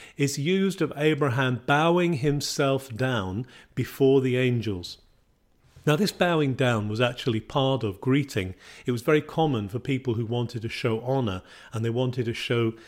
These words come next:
um, uh, they wanted to show, um, respect for those who were coming to them, that they would literally bow themselves down to the ground and probably touch their foreheads on the ground.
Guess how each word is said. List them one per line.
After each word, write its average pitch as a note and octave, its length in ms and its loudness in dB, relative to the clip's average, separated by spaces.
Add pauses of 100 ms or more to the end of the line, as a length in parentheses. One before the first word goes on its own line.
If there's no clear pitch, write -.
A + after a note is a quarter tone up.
(280)
um, A#2 500 -2
uh, A#2 280 -8
they B2+ 280 -2
wanted A#2 340 -2
to A2+ 60 0
show, A#2 380 0 (320)
um, A2 360 -2 (500)
respect B2 640 -2
for B2+ 160 -2
those C3 320 2
who A2 100 -2
were A2 60 -4
coming F#3+ 360 0
to G2+ 160 -6
them, A2 140 -2 (280)
that C3+ 120 -6
they C#3+ 140 4
would C3+ 180 0
literally C3+ 500 -2
bow B2+ 380 4
themselves B2 560 0
down A#2 340 0
to A2+ 120 -4
the G#2 80 -2
ground G2 440 2
and F#2+ 140 -6
probably C3+ 320 2
touch - 400 -4
their G#2 160 -4
foreheads G2+ 560 -6
on A#2 280 -2
the A2+ 80 -6
ground. G#2 440 -2